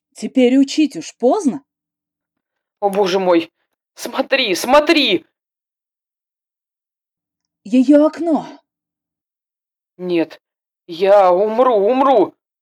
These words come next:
Speaker 2: О, боже.
Speaker 1: Тссс! Тише говори.
Speaker 2: Умру.
Speaker 1: Темно здесь.
Speaker 2: Что же?
Speaker 1: Несчастный. Ты всего не погубил едва.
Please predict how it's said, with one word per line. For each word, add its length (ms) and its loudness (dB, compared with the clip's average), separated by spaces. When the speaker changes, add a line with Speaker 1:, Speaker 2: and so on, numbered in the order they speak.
Speaker 2:
О, 140 2
боже. 480 0
Speaker 1:
Тссс! 440 -18
Тише 320 -4
говори. 460 -8
Speaker 2:
Умру. 600 -6
Speaker 1:
Темно 520 -6
здесь. 560 -12
Speaker 2:
Что 480 0
же? 280 -4
Speaker 1:
Несчастный. 760 -16
Ты 200 -6
всего 760 -6
не 180 -8
погубил 580 -2
едва. 540 -4